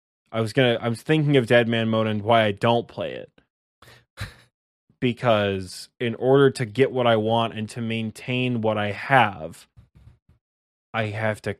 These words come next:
Speaker 1: constantly play this game.
Speaker 2: Mm-hmm.
Speaker 1: And boosted X P is great, but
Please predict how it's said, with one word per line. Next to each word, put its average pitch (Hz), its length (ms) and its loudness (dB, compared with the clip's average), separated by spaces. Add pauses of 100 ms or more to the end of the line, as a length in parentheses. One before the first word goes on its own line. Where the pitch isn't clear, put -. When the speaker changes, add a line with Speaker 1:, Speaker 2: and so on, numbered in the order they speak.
Speaker 1:
constantly 110 1500 -2
play 98 320 -6
this 92 240 -12
game. 64 460 -18 (380)
Speaker 2:
Mm-hmm. 107 260 -8 (840)
Speaker 1:
And 98 920 -6 (1120)
boosted 156 480 0
X 156 180 -2
P 165 240 -2
is 117 120 0
great, 120 500 -2 (1040)
but 113 520 2